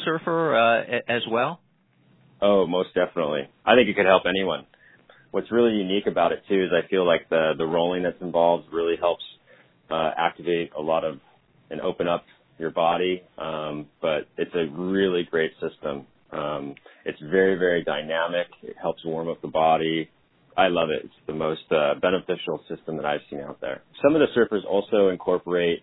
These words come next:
Speaker 2: a, uh, system called foundation training, which helps focus on the posterior chain.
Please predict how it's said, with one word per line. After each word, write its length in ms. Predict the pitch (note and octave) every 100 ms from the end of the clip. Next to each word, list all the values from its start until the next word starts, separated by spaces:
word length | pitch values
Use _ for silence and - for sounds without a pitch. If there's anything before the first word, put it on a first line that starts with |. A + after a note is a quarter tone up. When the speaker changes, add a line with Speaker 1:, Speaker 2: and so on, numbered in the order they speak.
| -
Speaker 2:
a, 320 | D#2+ D#2+ D#2
uh, 300 | D2+ D2 C#2+ - _ - G2+
system 220 | - F2+
called 220 | F2+ D#2+
foundation 480 | D#2+ D#2+ E2 E2 G2 -
training, 320 | G2 G#2 G#2
which 100 | D#2+ -
helps 180 | F#2 F2 - -
focus 300 | F2 - F2+
on 140 | F2 D#2+
the 60 |
posterior 440 | C#2+ E2+ D#2 D2+ C#2+ -
chain. 320 | E2+ F2+ A2+